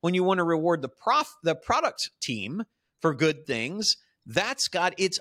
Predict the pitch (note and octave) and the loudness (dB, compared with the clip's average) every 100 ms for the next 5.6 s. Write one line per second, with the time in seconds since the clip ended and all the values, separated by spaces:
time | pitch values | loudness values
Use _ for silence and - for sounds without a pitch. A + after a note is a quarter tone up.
0 | G#3 C#4 E4+ D4+ C3+ A2 - A2+ - - | 0 0 0 -2 -2 -2 -6 -6 -6 -16
1 | _ _ _ - E3+ E3 G#3 C4 A3+ - | _ _ _ -4 -2 2 0 0 -2 0
2 | F#3 E3+ F#3+ F3 D#3 F#3+ C#4 F#3+ F#3+ E3+ | 0 0 0 0 0 0 0 -2 0 0
3 | F3+ D#3 F3 G#3 G3+ F#3+ F#3 F#3 F3+ F3+ | 0 -2 -4 -4 -2 -2 0 0 -2 -4
4 | F3 D3+ C#3 F#3 C4 F3 F#3 F#3 - B3 | -8 -6 -2 0 0 0 0 0 0 0
5 | B3+ - D3+ D3 D3+ G3+ | -2 -6 -6 -4 -6 -6